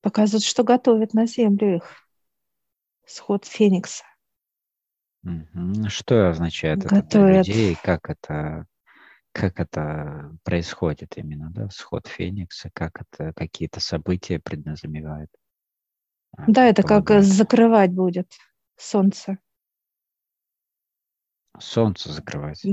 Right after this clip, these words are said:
Speaker 1: Да, да.
Speaker 2: И дальше что? Какие это процессы на Земле происходят?
Speaker 1: Ну, это как вот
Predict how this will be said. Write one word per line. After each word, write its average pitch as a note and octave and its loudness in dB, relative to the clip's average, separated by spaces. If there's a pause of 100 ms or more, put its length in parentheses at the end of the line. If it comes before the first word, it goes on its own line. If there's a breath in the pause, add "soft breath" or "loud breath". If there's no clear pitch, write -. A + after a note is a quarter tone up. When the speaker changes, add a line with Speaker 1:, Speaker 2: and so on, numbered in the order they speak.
Speaker 1:
Да, F#3+ 4 (760)
да. F#3+ -4 (1700)
Speaker 2:
И F2 -4
дальше D2 -8
что? - -12
Какие F#2 -4
это - -8
процессы - -10
на D3+ -12
Земле D#3 -10
происходят? - -14 (960)
Speaker 1:
Ну, G#3+ 4
это B3 0
как - -6
вот A3 -6